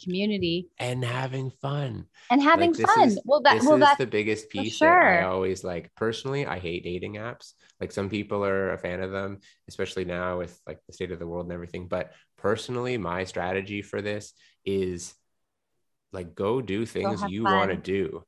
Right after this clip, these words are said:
Speaker 2: Go have fun. Go do, like, go, if you like dancing, go dance. If you like
Speaker 1: Yes.
Speaker 2: hiking,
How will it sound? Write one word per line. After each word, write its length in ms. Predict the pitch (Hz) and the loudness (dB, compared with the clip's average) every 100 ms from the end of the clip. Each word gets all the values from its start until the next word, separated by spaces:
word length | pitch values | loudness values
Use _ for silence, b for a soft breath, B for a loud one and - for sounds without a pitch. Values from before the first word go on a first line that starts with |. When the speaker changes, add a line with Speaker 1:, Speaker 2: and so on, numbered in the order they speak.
| _ | _
Speaker 2:
Go 160 | 92 104 | -6 -4
have 200 | 120 127 | -2 -6
fun. 520 | - 92 120 82 76 | -6 -2 -2 -2 -8
Go 180 | - 98 | -4 -2
do, 240 | 117 92 92 | -2 -6 -6
like, 240 | 98 87 | -6 -6
go, 380 | 87 101 117 120 b b | -4 -2 -2 -4 b b
if 120 | - | -10
you 160 | 101 120 | -4 -2
like 200 | 123 123 | -2 -2
dancing, 460 | 95 120 - 131 | -2 -4 -4 -6
go 120 | 127 127 | -4 -6
dance. 400 | 98 120 80 87 | -4 -4 -6 -8
If 140 | 90 | -10
you 100 | 98 | -6
like 220 | 113 113 | -4 -6
Speaker 1:
Yes. 80 | 110 | -6
Speaker 2:
hiking, 480 | 135 - 123 123 | -6 -6 -8 -8